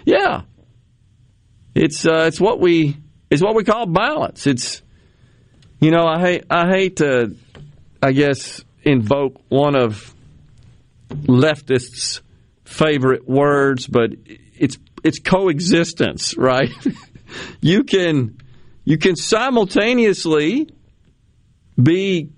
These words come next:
cognizant and work to address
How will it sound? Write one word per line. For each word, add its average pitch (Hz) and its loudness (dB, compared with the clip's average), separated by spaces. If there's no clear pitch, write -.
cognizant 233 0
and 151 0
work 220 2
to 180 2
address 170 -2